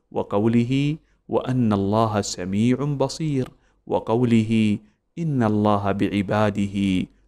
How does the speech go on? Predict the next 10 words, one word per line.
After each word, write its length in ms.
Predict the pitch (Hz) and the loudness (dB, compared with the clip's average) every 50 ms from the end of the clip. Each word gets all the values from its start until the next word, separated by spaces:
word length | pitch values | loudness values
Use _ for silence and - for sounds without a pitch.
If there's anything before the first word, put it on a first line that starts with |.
| _ - | _ -12
لخبير 920 | - 110 117 120 123 - - - 110 101 101 101 104 107 113 131 139 156 | -6 -4 -2 -2 -2 -2 -4 -4 -4 -2 0 2 2 2 4 2 2 2
بصير". 600 | 160 160 139 90 - - - - 90 87 87 87 - - - _ _ _ _ _ _ _ | 0 0 0 -2 -4 -4 -6 -6 -4 -2 -2 -2 -2 -4 -10 _ _ _ _ _ _ _
قال 180 | - 202 226 240 | -6 -4 -2 -2
الشيخ 360 | 202 - - - 135 - - | -2 -4 -4 -8 -8 -6 -4
العلامة 640 | 120 110 - - 104 104 101 104 101 98 95 98 - | -2 -2 0 0 2 2 2 2 2 2 0 -2 -6
عبد 340 | - - 113 - - - | -6 -8 -10 -8 -4 -4
الرحمن 640 | 110 - - 98 - - - 110 110 110 113 113 117 | -4 -4 -4 -6 -6 -6 -6 -4 -2 0 0 0 -2
بن 240 | 110 - 110 110 104 | -4 -6 -6 -4 -2
ناصر 440 | 98 98 104 107 107 - - 101 98 | -2 0 0 -2 -2 -4 -6 -8 -8
السعدي 840 | 98 - - - - 120 104 98 98 92 104 104 101 101 98 92 | -8 -8 -8 -4 -4 -4 -4 -4 -4 -4 -2 -2 0 0 -2 -2